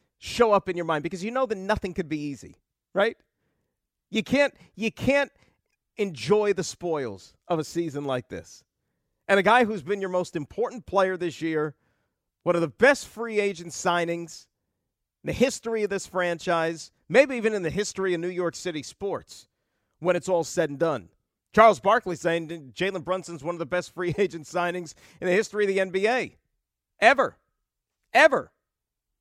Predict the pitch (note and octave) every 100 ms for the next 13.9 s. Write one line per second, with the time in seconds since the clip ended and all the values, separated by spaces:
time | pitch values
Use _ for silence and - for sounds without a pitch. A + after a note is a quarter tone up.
0 | _ _ _ _ _ _ _ _ _ _
1 | F3+ G3+ G#3+ F3+ F3+ - F3+ E3+ E3+ E3+
2 | D#3+ E3 D3 B2 A#2+ D#3 D3 D3+ _ _
3 | E3+ F#3+ F3 D#3+ E3 D#3+ E3 D#3 - F3+
4 | - E3+ - - D#3+ D3+ D3+ D3+ A#3 A#3+
5 | D4 G#3+ A2+ _ _ _ _ _ _ _
6 | _ _ _ _ _ - A3+ F#3+ E3+ D#3+
7 | G3 G#3+ F3+ - G3+ F3+ F3+ C#3+ D3+ B2+
8 | E2+ _ _ _ _ _ _ _ _ _
9 | _ _ _ _ _ E3 G3+ - G#3 F3
10 | A#2 _ _ _ A#3+ A3+ A3 A#3 G#3+ E3+
11 | F#3+ G3 - F#3 F#3 F#3 F#3+ - _ _
12 | _ F3+ F3+ E3+ B3+ D#4+ D4 - G#3+ G#3
13 | D#3+ F#3 E3+ D#3+ D#3 D#3+ D#3+ G#2+